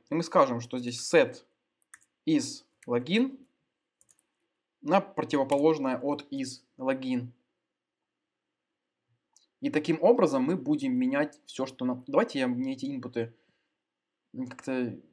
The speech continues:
поменяю. Слишком большой placeholder. Мне прям он триггерит. Где инпуты? Ну, прям огромный. Placeholder,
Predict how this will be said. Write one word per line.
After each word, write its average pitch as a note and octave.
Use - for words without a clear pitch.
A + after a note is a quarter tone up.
поменяю. C3
Слишком -
большой C3+
placeholder. B2
Мне B2
прям B2
он A#2+
триггерит. C3
Где B2+
инпуты? B2
Ну, B2+
прям B2
огромный. A#2+
Placeholder, E3